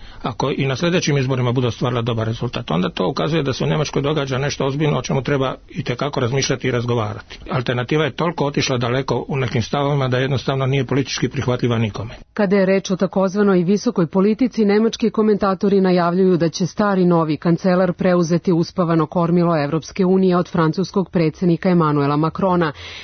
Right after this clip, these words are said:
Speaker 2: i da će i dalje voditi računa o tome da politika prema Rusiji bude izbalansirana.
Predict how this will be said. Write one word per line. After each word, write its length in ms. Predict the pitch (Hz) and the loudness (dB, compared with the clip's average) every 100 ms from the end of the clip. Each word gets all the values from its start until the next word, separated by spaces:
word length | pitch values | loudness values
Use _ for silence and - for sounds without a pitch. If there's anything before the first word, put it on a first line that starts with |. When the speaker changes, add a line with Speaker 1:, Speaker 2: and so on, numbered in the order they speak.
| - | -10
Speaker 2:
i 140 | - 254 | -2 0
da 100 | 233 | 0
će 180 | - 202 | 2 2
i 80 | |
dalje 320 | 165 208 226 196 | 2 2 2 2
voditi 420 | 175 165 170 180 | 2 0 0 2
računa 460 | 165 - 196 214 | 2 2 2 4
o 60 | 170 | 2
tome 360 | - 180 196 180 | 2 2 4 2
da 160 | 175 | 0
politika 520 | - 170 160 185 170 | 2 2 2 0 -2
prema 260 | 156 151 151 | 0 2 2
Rusiji 560 | 160 160 - 175 175 156 | 2 0 2 2 4 2
bude 400 | 143 135 143 143 | 0 0 0 0
izbalansirana. 1040 | 170 143 170 165 165 - 190 139 127 | -2 0 0 2 0 2 0 2 -2